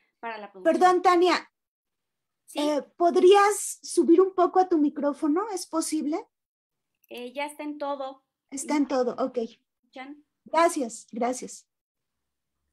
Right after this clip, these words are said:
Speaker 1: Ok. Bueno, eh, eh, recapitulo entonces. Eh, la neurociencia no se limita solo a buscar y descifrar la medición de la actividad eléctrica cerebral para la producción musical.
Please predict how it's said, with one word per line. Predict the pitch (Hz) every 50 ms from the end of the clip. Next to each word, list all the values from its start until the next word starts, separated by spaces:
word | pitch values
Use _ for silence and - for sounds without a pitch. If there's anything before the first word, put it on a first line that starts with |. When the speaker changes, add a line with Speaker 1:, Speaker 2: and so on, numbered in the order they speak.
| _ _ -
Speaker 1:
Ok. | 202 190 - 180 165 _ _ _ _ _ _ _ _ _ _ _ _ _ _ _ _ _ _ _ _ _ _ _ _ _ _ _ _ _ _ _ _ _ _ _ _
Bueno, | 190 226 240 226 214 202 _ -
eh, | 214 208 202 196 196 196 _ _ _ _ _ _
eh, | - 196 190 190 190 180 185 _
recapitulo | - 202 _ - 214 - - 208 - - 240 208 196 185
entonces. | 175 170 196 196 190 185 - 185 175 - - _ _ _ _ _ _ _ _ _ _ _ _ _ _ _ _ _
Eh, | - 262 262 269 -
la | 302 285
neurociencia | 285 285 285 277 285 285 285 349 359 349 359 330
no | 311 311 311
se | - 320
limita | 302 277 262 247 247 254 254 - 302
solo | 294 294 285 254 247 247
a | 240
buscar | 226 214 - - - 247 220 214 233 - -
y | 247 240 202
descifrar | 220 226 - 233 220 - - 220 220 226
la | 247 247 247
medición | 247 240 226 - 208 208 - - 254 269 269
de | 277 254
la | 226 202
actividad | 196 - - 185 196 190 202 202 208
eléctrica | 208 202 196 190 - 226 214 - 214 214
cerebral | 220 - 214 185 190 185 196 202 202 226 254 262
para | - 233 214
la | 196 190 185 -
producción | 190 185 185 190 - - 208 208
musical. | 208 208 208 - 185 _ - 180 170 165